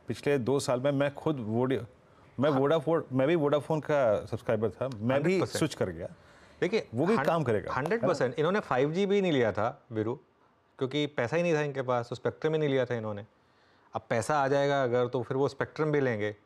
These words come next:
Speaker 2: obviously। अब आप obviously, अ, अगर एक फ़ाइव जी चल रहा है, तो उसमें आप फ़ोर जी प्लेयर में थोड़ा ना रहेंगे, इसीलिए तो इनके सारे सब्सक्राइबर्स लूज हो रहे थे। तो अब अगर ये फ़ाइव जी में पार्टिसिपेट कर सकते हैं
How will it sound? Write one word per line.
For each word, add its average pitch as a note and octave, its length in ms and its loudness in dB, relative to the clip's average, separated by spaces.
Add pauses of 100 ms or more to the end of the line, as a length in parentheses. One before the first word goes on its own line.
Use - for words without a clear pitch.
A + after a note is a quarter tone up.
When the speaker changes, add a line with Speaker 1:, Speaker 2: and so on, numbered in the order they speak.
(160)
Speaker 2:
obviously। A#2 460 0 (400)
अब B2 140 -2
आप - 300 -6 (140)
obviously, D#3 600 0 (140)
अ, A2+ 480 0 (640)
अगर B2 220 0
एक B2 120 -4
फ़ाइव A#2 240 0
जी C3+ 100 -2
चल C#3 100 2
रहा B2+ 100 2
है, C#3 60 2
तो C#3 40 -2
उसमें E3+ 140 -2
आप D#3 80 -2
फ़ोर B2+ 200 2
जी D#3+ 60 2
प्लेयर E3+ 180 2
में F#3 120 0
थोड़ा F#3+ 200 2
ना B2 60 2
रहेंगे, F2 300 -2 (380)
इसीलिए F3 280 2
तो F#3 80 4
इनके F3 220 0
सारे D#3+ 260 2
सब्सक्राइबर्स D#3 520 0
लूज E3 220 4
हो B2+ 80 4
रहे F#2+ 140 2
थे। - 160 -6 (580)
तो F3+ 340 0 (360)
अब C#3 120 2
अगर D#3 200 2
ये D#3+ 140 2
फ़ाइव A#2+ 280 0
जी C3+ 120 -2
में D3 100 0
पार्टिसिपेट B2 500 -4
कर A#2+ 140 0
सकते A#2 320 -4
हैं A2+ 220 -4